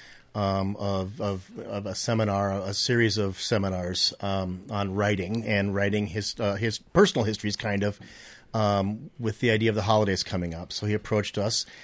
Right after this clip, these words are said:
and we accept-, we said, "Yeah, let's do it." And so the next three Thursdays, so this Thursday, next Thursday, and the following Thursday, from six to seven thirty in the archives room, um, Jeff's gonna be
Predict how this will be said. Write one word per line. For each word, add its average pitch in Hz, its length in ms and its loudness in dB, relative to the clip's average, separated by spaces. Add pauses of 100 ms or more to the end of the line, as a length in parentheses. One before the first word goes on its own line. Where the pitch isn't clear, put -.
(300)
and 110 420 4
we 110 120 2
accept-, 113 360 0
we 110 120 0
said, 110 220 0
"Yeah, 131 140 2
let's 117 180 2
do 156 200 6
it." 127 220 4
And 104 260 0
so 101 360 2
the 101 100 -2
next 113 360 0
three 127 280 4
Thursdays, 110 640 2
so - 500 0
this 101 220 -2
Thursday, 110 420 0
next 101 260 -2
Thursday, 104 300 0
and 104 140 0
the 117 40 -2
following 110 380 2
Thursday, 92 500 -4 (440)
from 104 200 -2
six - 360 2
to - 100 0
seven 123 340 4
thirty 117 520 4
in 113 160 4
the 120 100 4
archives 110 540 4
room, 131 400 4 (100)
um, 107 460 0
Jeff's 110 260 0
gonna 110 220 0
be 110 320 2